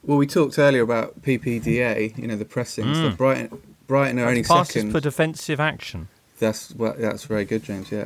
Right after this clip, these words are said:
Speaker 1: Um, Brighton is second behind Leeds, so like Adrian said, they,
Speaker 2: Ooh.
Speaker 1: um, you know, they don't sit back, they, they take the opposition, and yeah, they have been incredibly unlucky this season.
Speaker 2: If it's numbers you're after, Duncan, you can't say fairer than Kane and Son,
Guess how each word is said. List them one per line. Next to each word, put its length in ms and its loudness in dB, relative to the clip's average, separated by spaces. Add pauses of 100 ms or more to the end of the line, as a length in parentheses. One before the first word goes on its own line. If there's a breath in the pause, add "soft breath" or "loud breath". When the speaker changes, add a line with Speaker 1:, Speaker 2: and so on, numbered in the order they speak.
Speaker 1:
Um, 240 2
Brighton 340 4
is 100 2
second 360 0
behind 260 0
Leeds, 300 2
so 160 2
like 240 2
Adrian 260 0
said, 300 -2
they, 300 2
Speaker 2:
Ooh. 100 4
Speaker 1:
um, 220 -2 (160)
you 80 -2
know, 80 2
they 80 4
don't 180 4
sit 240 -2
back, 240 2
they, 220 2
they 160 0
take 280 0
the 120 -10
opposition, 360 -2
and 220 2
yeah, 220 2 (100)
they 140 4
have 180 4
been 140 2
incredibly 400 0
unlucky 480 -2 (320 loud breath)
this 180 -4
season. 380 -2 (200 soft breath)
Speaker 2:
If 140 -2
it's 140 -4
numbers 320 2
you're 120 4
after, 280 2
Duncan, 420 -2 (680)
you 120 -12
can't 200 0
say 160 0
fairer 380 4
than 160 -2
Kane 400 2
and 260 -2
Son, 540 2